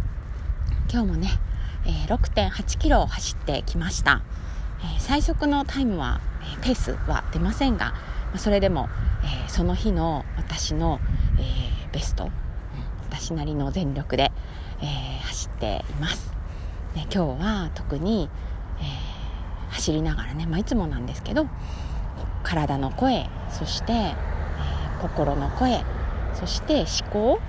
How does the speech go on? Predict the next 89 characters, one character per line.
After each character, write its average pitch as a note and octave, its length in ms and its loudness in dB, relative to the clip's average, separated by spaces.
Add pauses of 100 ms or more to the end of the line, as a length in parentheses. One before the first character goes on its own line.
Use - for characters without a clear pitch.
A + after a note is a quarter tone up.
(140)
頭 G3+ 360 0
の G#3+ 100 0
声 C#4 300 2
を D3 120 0
聞 - 140 -4
き G3 120 -2
な F#3+ 120 0
が G#3 140 -2
ら C4+ 320 0 (460)
走 - 180 -4
っ - 20 -4
て B2+ 120 0
い B2 80 0
ま B2 200 0
す。 - 240 -4 (320)
え - 0 - (160)
ー、 - 80 -2
今 F#3 80 0
日 C#3+ 160 -2
も A#3 60 2
ね、 D#4 60 2
走 A3+ 260 -4
り E3 100 -2
な C#3+ 140 -4
が C3 80 -4
ら B2+ 100 -4
実 C3+ 140 -4
際 C3 300 -4 (400)
ど F3+ 100 4
こ F3+ 140 0
ま E3+ 120 0
で - 80 -4
走 - 260 -2
ろ B2+ 80 2
う A2+ 40 -2
か、 B2 180 -4
今 D3 140 0
日 - 60 -4
ち - 80 -2
ょ - 20 0
っ - 100 -4
と C3 160 -2 (120)
距 G3 100 0
離 D#3+ 100 2
伸 D#3 80 -2
ば A3 120 2
し - 80 -2
て E3+ 100 0
み A3 120 2
よ B3+ 100 4
う - 40 0
か - 280 -6
と - 80 -4
か、 - 140 -2 (440)
走 - 240 0
り D#3+ 80 2
な D3+ 140 0
が D3 100 0
ら D3 80 4
も F#3+ 140 4
う G3+ 80 2
ち G#3+ 80 2
ょ - 20 2
っ - 40 0
と - 100 0
ペ G#3+ 160 4
ー F#3+ 40 4
ス - 140 -2
を D3+ 40 -2
上 E3 80 0
げ A3 100 0
て C4+ 100 4
み C#4 120 4
よ C#4 100 4
う - 40 2
か - 200 -6 (220)
と - 100 -4
か、 - 200 -4 (1300)
ど A#3+ 80 8
う A#3+ 60 6
し D#3+ 160 4
よ F2+ 200 4
う - 60 -6
っ - 20 -4
て D3+ 60 6
い E3+ 100 2
う E3+ 160 2
の F3 60 0
を、 C#4+ 240 4